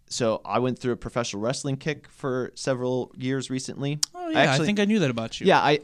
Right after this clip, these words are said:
Speaker 1: I stopped during, uh, the pan-, the pandemic that we just had, or that
Speaker 2: Mm-hmm.
Speaker 1: we're in right now. I shouldn't say just had. We're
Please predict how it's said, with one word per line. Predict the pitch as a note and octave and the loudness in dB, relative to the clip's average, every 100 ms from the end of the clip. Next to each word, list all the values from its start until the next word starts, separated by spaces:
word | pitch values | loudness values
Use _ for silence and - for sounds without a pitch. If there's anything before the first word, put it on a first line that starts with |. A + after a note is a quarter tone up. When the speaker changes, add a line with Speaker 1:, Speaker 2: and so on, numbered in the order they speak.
| - | 2
Speaker 1:
I | C3 | 0
stopped | C3 D3+ C#3 - - | 4 6 6 4 -2
during, | B2+ B2 A#2+ A#2 | 0 2 2 0
uh, | G2+ G2+ F#2+ F#2 E2 | -2 -2 0 -2 -4
the | C2 | -10
pan-, | - B2 G#2 - _ - | 2 2 2 -6 _ -6
the | |
pandemic | A2 A#2 A2 G#2 G2+ C3+ D#3+ | -4 -2 0 0 0 -2 -4
that | C#3+ | -4
we | C#3 | -4
just | D3 D#3 | -2 -4
had, | F3 E3 E3+ | 0 -2 0
or | C3 A2 | 0 2
that | A2 | 2
Speaker 2:
Mm-hmm. | G#2+ | 0
Speaker 1:
we're | G#2+ | -2
in | G#2+ | -2
right | G#2+ G#2 | -2 -4
now. | G#2+ A#2+ | -6 -8
I | - | -10
shouldn't | - F#2 | -10 -8
say | F2+ | -10
just | F2+ - | -10 -10
had. | - F2+ A2 | -8 -8 -6
We're | G#2+ F#2+ | -6 -6